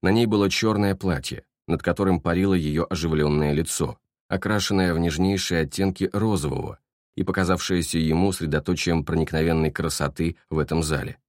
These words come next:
Её сердце взметнулось ввысь, как при звуках новой прекрасной мелодии.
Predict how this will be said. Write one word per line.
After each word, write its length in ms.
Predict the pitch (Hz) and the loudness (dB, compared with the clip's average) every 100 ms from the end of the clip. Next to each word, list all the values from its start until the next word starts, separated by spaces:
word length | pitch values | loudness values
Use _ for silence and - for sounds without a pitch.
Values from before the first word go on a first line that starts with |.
| _ _ | _ _
Её 340 | 85 92 98 98 | 0 2 2 2
сердце 460 | - 127 113 - 95 | 0 -2 -4 -2 0
взметнулось 800 | 85 92 92 104 107 104 - 98 | 2 2 2 2 2 2 2 2
ввысь, 400 | 101 80 - - | 2 0 -2 -2
как 260 | 78 - | -2 -2
при 160 | 85 85 | 0 0
звуках 520 | 76 95 92 90 - - - | 2 0 0 -2 -4 -14 0
новой 400 | 87 95 90 95 | 2 2 2 0
прекрасной 560 | 87 - 76 73 80 | -2 -2 -2 0 0
мелодии. 580 | 80 92 87 67 - - | 2 2 2 -2 -6 -10